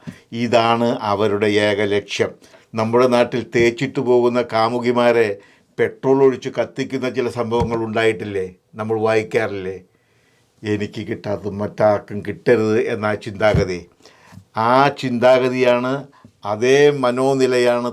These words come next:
താഴത്തിൻ്റെയും ആലഞ്ചേരിയുടെയും. എറണാകുളത്തോട് അവർ തോറ്റു, എറണാകുളത്ത് നിന്നും അവർ പുറത്തായി. അതുകൊണ്ടുള്ള വെറുപ്പും വൈരാഗ്യവും ശത്രുതയും അവരുടെ ഹൃദയങ്ങളിൽ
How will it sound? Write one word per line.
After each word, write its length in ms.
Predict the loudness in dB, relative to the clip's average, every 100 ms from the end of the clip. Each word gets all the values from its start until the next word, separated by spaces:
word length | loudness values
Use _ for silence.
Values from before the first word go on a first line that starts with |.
| -2
താഴത്തിൻ്റെയും 760 | 0 0 -6 -10 -6 -6 -6 -6 -6
ആലഞ്ചേരിയുടെയും. 880 | -6 -6 -8 -8 -8 -8 -8 -10 -14 _ _ _ -2
എറണാകുളത്തോട് 720 | 0 2 2 4 4 2 4
അവർ 180 | 4 2 -2
തോറ്റു, 320 | -2 -4 -8 -8 _ -10 -2 -2
എറണാകുളത്ത് 500 | 0 0 -2 -4 -6
നിന്നും 240 | -4 -4 -2
അവർ 180 | -2 -4
പുറത്തായി. 640 | -4 0 0 2 2 2 -2 _ -10 -2
അതുകൊണ്ടുള്ള 720 | 0 0 4 4 4 2 2
വെറുപ്പും 720 | 2 4 4 4 0 -2 -4 2
വൈരാഗ്യവും 800 | 4 4 4 2 2 -2 -2 -2
ശത്രുതയും 760 | -4 -6 -4 -2 2 2 2 -4 _ _ _ -10
അവരുടെ 480 | -6 -4 -2 -2 -2
ഹൃദയങ്ങളിൽ 720 | -2 -2 0 0 -4 -4